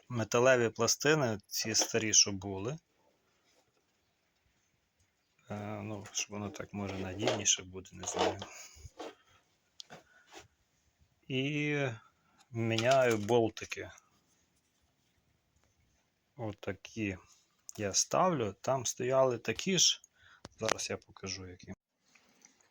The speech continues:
Так, тут стояли теж під хрестову викрутку, але вони отакі мілкі-мілкі. Ну і практично вони всі покоцані.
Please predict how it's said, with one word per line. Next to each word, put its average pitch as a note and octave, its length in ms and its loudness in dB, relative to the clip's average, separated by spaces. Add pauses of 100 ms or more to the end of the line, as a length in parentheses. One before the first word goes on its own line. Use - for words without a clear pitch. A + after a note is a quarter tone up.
(600)
Так, A2+ 320 4
тут - 180 -6
стояли B2 600 4 (1600)
теж A2 380 4
під G#2+ 160 -8
хрестову A2+ 520 -2
викрутку, C#3+ 580 0
але A2 220 4
вони B2 260 0
отакі C#3 420 -2
мілкі-мілкі. A#2+ 1000 0 (1600)
Ну D#3 100 2
і B2+ 60 2
практично - 520 -2
вони G#2+ 180 -2
всі A#2+ 180 0
покоцані. G2+ 720 -2